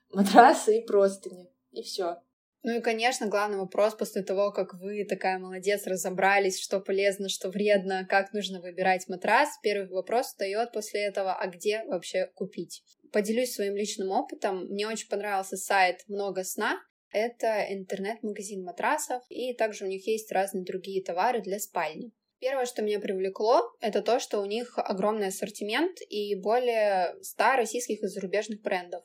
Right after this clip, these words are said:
Speaker 2: Изучив их сайт, а затем и ассортимент,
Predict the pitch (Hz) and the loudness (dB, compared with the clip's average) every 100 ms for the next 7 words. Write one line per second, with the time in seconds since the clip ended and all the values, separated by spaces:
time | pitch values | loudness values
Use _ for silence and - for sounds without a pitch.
0 | _ 226 208 208 262 247 220 220 - 208 | _ -4 -4 -2 -2 2 0 0 0 4
1 | 202 196 208 214 190 214 202 190 196 - | 4 2 -2 -4 -2 -2 -2 0 0 0
2 | 202 - 196 - 190 185 202 | -4 -4 -4 -4 -6 0 -2